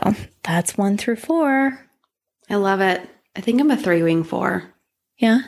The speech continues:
Speaker 1: That's cool.
Speaker 2: I might be. I need to go back and look at it, but I can't remember all the numbers
Speaker 1: I
Speaker 2: and
Speaker 1: feel
Speaker 2: how they're,
Speaker 1: like
Speaker 2: like, succeeded in
Speaker 1: I
Speaker 2: there,
Speaker 1: would have
Speaker 2: but
Speaker 1: thought right away that you were a three wing two since you're a coach.
Speaker 2: Well, I felt that way.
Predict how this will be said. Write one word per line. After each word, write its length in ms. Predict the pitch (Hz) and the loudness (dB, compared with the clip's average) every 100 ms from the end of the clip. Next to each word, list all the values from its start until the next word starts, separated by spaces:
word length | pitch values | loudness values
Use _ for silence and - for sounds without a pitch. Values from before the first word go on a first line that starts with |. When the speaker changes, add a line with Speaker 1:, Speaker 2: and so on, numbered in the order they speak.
| - _ _ _ _ _ _ _ - | -8 _ _ _ _ _ _ _ -4
Speaker 1:
That's 160 | 240 | -2
cool. 300 | - 294 220 - | 0 0 0 0
Speaker 2:
I 100 | 214 | -2
might 240 | 190 185 | 0 -2
be. 320 | 170 - 180 - _ _ _ _ _ _ _ _ - | -4 -8 -10 -14 _ _ _ _ _ _ _ _ -2
I 60 | 214 | 2
need 140 | 254 | 4
to 80 | 294 | 4
go 160 | 233 220 | 2 4
back 240 | 196 196 | 2 0
and 160 | 190 180 | -2 -2
look 180 | 185 | 0
at 160 | 175 160 | 0 2
it, 200 | 165 156 | 2 2
but 220 | 170 160 - - | 0 0 -2 -8
I 60 | |
can't 220 | 190 220 | -6 -4
remember 320 | 226 233 214 185 | -2 -2 -2 0
all 240 | 180 185 | 0 -2
the 80 | 185 | -2
numbers 320 | 170 170 185 233 | -4 -4 -2 -2
Speaker 1:
I 40 | |
Speaker 2:
and 100 | 349 | 0
Speaker 1:
feel 140 | 320 320 | 2 4
Speaker 2:
how 40 | |
they're, 180 | 294 247 | 4 4
Speaker 1:
like 100 | 175 | 0
Speaker 2:
like, 180 | 170 165 | -4 -8
succeeded 560 | - 185 - 170 175 190 | -10 -16 -10 -8 -6 -4
in 60 | |
Speaker 1:
I 160 | 202 220 | -2 0
Speaker 2:
there, 100 | 294 | 0
Speaker 1:
would 80 | 349 | 0
have 100 | 330 | -2
Speaker 2:
but 40 | |
Speaker 1:
thought 300 | 320 311 339 - - | -2 -2 -2 -6 -6
right 200 | 226 220 | -2 0
away 240 | 202 196 | 0 0
that 140 | 214 190 | 0 0
you 100 | 190 | 0
were 120 | 190 | 0
a 80 | 185 | -2
three 240 | - 196 | -2 -4
wing 200 | 190 180 | -4 -6
two 420 | 190 - 180 185 - | -6 -2 0 -2 -8
since 280 | - 190 180 | -8 -6 -2
you're 80 | 165 | -2
a 40 | |
coach. 480 | - 226 - - - _ _ - - | 0 -4 -2 -8 -8 _ _ -16 -2
Speaker 2:
Well, 80 | 214 | 0
I 40 | |
felt 280 | 208 214 208 | 2 0 2
that 200 | 233 214 | -2 0
way. 440 | 240 233 254 269 | 0 0 -2 -6